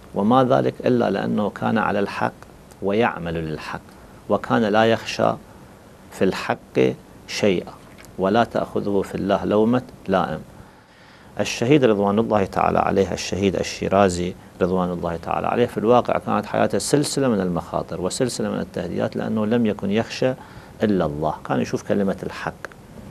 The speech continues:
ولذلك واجه البعثيين في العراق بتلك الضراوة في احتفال أمير المؤمنين عليه الصلاة وأزكى السلام وفي مناسبات أخرى،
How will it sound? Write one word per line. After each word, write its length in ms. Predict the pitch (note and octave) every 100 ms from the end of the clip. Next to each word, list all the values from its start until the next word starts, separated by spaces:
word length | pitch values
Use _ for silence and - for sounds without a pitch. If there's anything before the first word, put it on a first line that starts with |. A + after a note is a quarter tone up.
| - - - - - - -
ولذلك 520 | G2 G2+ G#2 A2+ A2+
واجه 320 | G#2 G#2+ G#2
البعثيين 800 | G2+ F#2 D#2+ - G2+ G2 A2+ A#2+ C3+ - -
في 60 | G2+
العراق 480 | D#2+ F#2 A2 A#2 A#2+ - - -
بتلك 340 | F#2 F#2 G2+ -
الضراوة 600 | G2+ G2 G#2 G#2+ A2 B2+ - - - - -
في 140 | G2+
احتفال 460 | G2 - F#2+ G#2 G2
أمير 260 | F#2+ G2+ F#2+
المؤمنين 380 | F#2 G2 G2+
عليه 300 | F#2+ E2+ G2
الصلاة 340 | G2 - G2+ G2+
وأزكى 280 | G#2+ G#2 -
السلام 480 | G2+ - G#2 G#2+ A#2 - - - -
وفي 240 | F#2+ - G#2+
مناسبات 600 | G#2 G#2 G#2 G#2 G#2+ -
أخرى، 420 | - A#2 A#2+